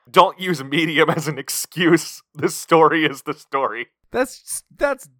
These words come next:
Speaker 2: dumb. <laughs>
Speaker 1: I'm just saying, David O. Selznick anticipated your objections.
Speaker 2: Yeah, I mean, I figured, but at the same time, I disagree because medium is important.
Speaker 1: I tend to agree with you.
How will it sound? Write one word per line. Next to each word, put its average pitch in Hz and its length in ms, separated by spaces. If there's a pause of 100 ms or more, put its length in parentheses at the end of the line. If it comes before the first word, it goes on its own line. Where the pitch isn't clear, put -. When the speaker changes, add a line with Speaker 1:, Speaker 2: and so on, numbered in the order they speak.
Speaker 2:
dumb. 101 560 (420)
<laughs> - 440
Speaker 1:
I'm 214 180
just 240 140
saying, 202 340
David 202 260
O. 202 80
Selznick 170 500
anticipated 143 760
your 127 140
objections. 113 540 (400)
Speaker 2:
Yeah, 143 200
I 147 160
mean, 156 160
I 131 100
figured, 113 640 (220)
but 143 260
at 160 160
the 165 100
same 156 300
time, 143 440 (260)
I 135 160
disagree 117 680
because 107 640 (380)
medium 131 720
is 131 180
important. 156 760 (160)
Speaker 1:
I 127 120
tend 131 260
to 185 60
agree 143 200
with 92 160
you. 101 100